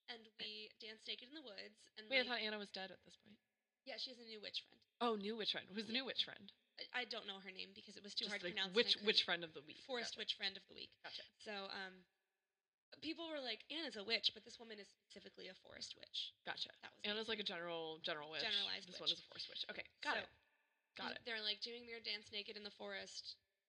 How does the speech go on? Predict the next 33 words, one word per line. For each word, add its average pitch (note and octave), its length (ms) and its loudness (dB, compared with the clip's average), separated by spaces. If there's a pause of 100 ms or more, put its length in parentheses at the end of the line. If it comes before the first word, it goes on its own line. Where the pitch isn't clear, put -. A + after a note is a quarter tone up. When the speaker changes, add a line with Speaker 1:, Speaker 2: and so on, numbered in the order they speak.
(120)
Speaker 1:
dance F#3+ 520 -4 (120)
for F#3+ 480 -6 (160)
Speaker 2:
That's A3+ 160 -6
what D#4 80 -4
we C4 80 2
should C4 160 6
do E3+ 120 0
next D#3+ 200 -10
New D#3 80 -12
Year's. C#3+ 280 -16 (400)
Speaker 1:
Yeah. B3 440 -12
Speaker 2:
Yeah. A#3 40 -14 (200)
Speaker 1:
I D4+ 120 -12
like D#4 160 -18
that. - 120 -18 (200)
Speaker 2:
Yeah. C#4 120 -12 (360)
Speaker 1:
Go C4+ 80 -8
upstate. B3+ 400 -12 (560)
Speaker 2:
Dance A#3 280 -2
naked A#3+ 200 -2
in A#3+ 80 -2
Speaker 1:
Cast A#3+ 40 -4
Speaker 2:
the A#3+ 80 -8
Speaker 1:
some C#4+ 120 -4
Speaker 2:
forest. A#3 200 0
Speaker 1:
spells. B3 180 -6 (180)
Speaker 2:
Yeah. C#4 120 -12 (280)
Speaker 1:
<laughs> - 240 8
So E4 400 6 (400)
they C#4 80 -2
were, C4+ 80 -6
like, A#3+ 200 -2 (360)
uh, G#3 360 -4